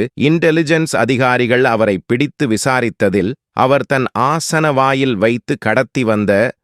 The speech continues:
மூன்று தங்க பேஸ்ட் பார்சல் பிடிபட்டது. இதற்கு தலைமை தாங்கியது சென்னையை சேர்ந்த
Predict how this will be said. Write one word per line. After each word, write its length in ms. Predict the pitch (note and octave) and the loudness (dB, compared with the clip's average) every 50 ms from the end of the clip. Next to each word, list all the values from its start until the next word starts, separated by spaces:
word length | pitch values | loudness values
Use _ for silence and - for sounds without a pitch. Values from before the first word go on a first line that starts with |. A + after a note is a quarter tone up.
| _ _ _ - | _ _ _ -4
மூன்று 420 | F2+ A2 C3+ D#3 E3 D#3+ D3+ D3 C3 - | -2 0 2 2 2 2 2 0 0 0
தங்க 360 | C#3 C3+ C3+ C#3 C3+ C#3+ C#3 - _ | 0 0 0 0 0 0 0 0 _
பேஸ்ட் 400 | - C3 C#3 D#3 D#3 - - - - | -2 0 0 0 0 -4 -6 -6 -2
பார்சல் 480 | A#2+ A#2 A#2 A2+ - - A2 G#2+ A#2+ - | 0 0 0 0 -2 -2 -2 -2 -2 -2
பிடிபட்டது. 680 | - A#2+ A#2+ B2 G2+ - - - - F2+ D#2+ D2 D2+ - - - | -2 -2 -2 0 0 -2 -2 -2 -4 -4 -4 -4 -6 -8 -4 -2
இதற்கு 400 | B2+ D3 C#3+ D#3 D3 - - D3 - | 0 0 0 0 0 -2 -4 -6 -2
தலைமை 400 | - C#3+ D3+ F3 F3+ E3+ E3+ E3 D#3 - | -2 0 0 0 0 0 0 -2 -2 -2
தாங்கியது 540 | - C3 C3 C3+ C#3+ B2+ A#2+ B2+ B2 A#2+ D3+ D3 | -2 0 0 0 0 0 0 0 0 0 -2 -4
சென்னையை 440 | - - B2+ B2+ B2+ C3 C3 B2 A#2 | -2 -2 -2 0 0 0 0 -2 -2
சேர்ந்த 420 | - - B2 A#2+ B2 A#2+ B2+ C3 | -2 -2 0 0 0 0 -2 -2